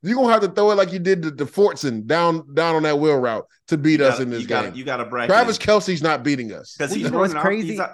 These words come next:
Speaker 2: he's out here running option routes. You gotta bracket him.
Speaker 3: Right.
Speaker 1: Th-,
Speaker 3: Kelce,
Speaker 1: literally,
Speaker 3: Kelce,
Speaker 1: I, I,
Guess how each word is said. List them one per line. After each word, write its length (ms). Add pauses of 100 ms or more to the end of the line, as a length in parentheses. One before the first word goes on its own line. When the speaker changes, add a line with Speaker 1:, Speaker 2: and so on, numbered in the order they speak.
(180)
Speaker 2:
he's 300
out 140
here 100
running 240
option 380
routes. 260
You 60
gotta 240
bracket 380
him. 180 (180)
Speaker 3:
Right. 340
Speaker 1:
Th-, 140
Speaker 3:
Kelce, 240
Speaker 1:
literally, 540
Speaker 3:
Kelce, 200
Speaker 1:
I, 120
I, 80